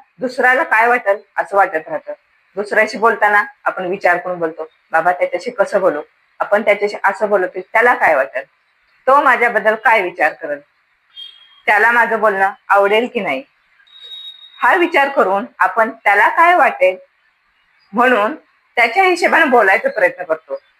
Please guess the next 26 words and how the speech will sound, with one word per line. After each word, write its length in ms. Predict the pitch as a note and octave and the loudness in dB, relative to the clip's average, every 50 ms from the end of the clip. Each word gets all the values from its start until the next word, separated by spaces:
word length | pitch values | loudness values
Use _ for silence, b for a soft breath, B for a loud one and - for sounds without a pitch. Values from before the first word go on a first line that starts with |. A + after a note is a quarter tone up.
| _ _ _ _ _ _ _ _ _ _ _ | _ _ _ _ _ _ _ _ _ _ _
त्याच्या 260 | A3+ G#3+ G#3+ - F4+ | -2 -2 2 2 2
हिशोबाने 420 | F#4 F4 E4+ F4+ F#4 B3+ D#4+ E4+ E4+ | 2 2 2 0 2 2 2 4 4
वागायचा 540 | D#4+ D4 G3+ F#3+ F3+ G3+ G#3 C#4+ - G3+ | 4 4 4 2 2 2 0 0 0 -2
प्रयत्न 360 | - - G#3+ G#3 F#3+ - F#3 F3+ | -4 0 0 0 0 -2 -6 -4
करतो. 400 | F3+ F3+ F#3 - D#3+ E3 - - - - _ _ _ _ _ _ _ _ _ _ _ _ | -2 -2 0 0 -2 -4 -6 -6 -12 -20 _ _ _ _ _ _ _ _ _ _ _ _
अशा 340 | - F#3+ G#3 G#3 - F4+ F4 | -2 0 0 2 2 2 2
व्यक्तीचा 520 | F4+ F#4 F4+ F4 C4+ C4+ - A3+ G3+ A3 B3 - - _ _ _ - | 2 2 -2 -2 -6 -4 0 0 0 0 0 -4 -12 _ _ _ 0
कॉन्फिडन्स 560 | A#3 A#3+ B3+ B3 C4+ D#4 D#4 E4 D#4+ D#4+ - | 2 2 2 0 0 2 2 2 0 -2 -6
कुठेही 380 | - B3 A#3+ - A#3+ C4 D#4+ | -6 -6 -2 0 0 0 2
दिसत 380 | C4 B3+ C4 - - - - - | 0 -2 -4 -2 -4 -4 -4 -6
नाही, 160 | - B2+ - - _ _ _ _ _ _ _ _ _ - | -10 -12 -12 -14 _ _ _ _ _ _ _ _ _ -2
असा 280 | F3+ A3 - E4 E4 | -2 0 2 2 2
व्यक्ती 420 | F4 D#4+ B3+ - - - G3 A3 B3 - - _ _ | 2 2 0 -4 -6 -6 -4 -4 -6 -8 -14 _ _
लो 140 | F#3 - D#4 | 0 2 2
कॉन्फिडन्स 560 | C#4 - D#4 C#4 C4 B3+ A#3 A3+ B3 B3 B3 | 4 4 2 2 2 0 0 0 0 0 2
वाला 200 | C#4 G3 F3 F3 | 0 0 2 2
दिसतो. 420 | F3 F3 E3+ - _ _ - A2 - _ _ _ _ _ _ _ _ - | 0 -2 -6 -12 _ _ -20 -20 -20 _ _ _ _ _ _ _ _ -6
मग 300 | G3 A3+ C4+ B3+ A#3 B3 - - - - _ _ _ | -2 2 2 4 4 2 2 -2 -8 -18 _ _ _
अशा 320 | - - - - G4 F#4+ | -4 -4 0 2 2 2
वेळी 140 | F#4+ F#4+ F#4+ | 4 2 2
काय 260 | F#4+ F#4 D4+ D#4+ D#4+ | 2 2 2 2 2
होतं, 320 | D4 - - F#3+ F#3 G3+ - - - _ _ _ _ | 0 -2 0 0 0 0 -2 -6 -14 _ _ _ _
आपण 440 | F#3+ G#3 G#3 - - - A3 C4 D#4+ - _ _ _ _ _ _ | -2 0 2 2 2 2 2 0 -4 -10 _ _ _ _ _ _
ॲक्टिंग 420 | - - - - - - F#4+ G4 | -2 -2 -2 -4 -6 -6 -4 -2
मोडमध्ये 460 | F#4 D4+ A#3 G3 F#3 F#3 F#3 E3+ E3+ E3+ | 0 2 2 2 2 0 0 0 2 2
जातो 340 | E3 - - - C#3 - | 0 0 0 -6 -12 -14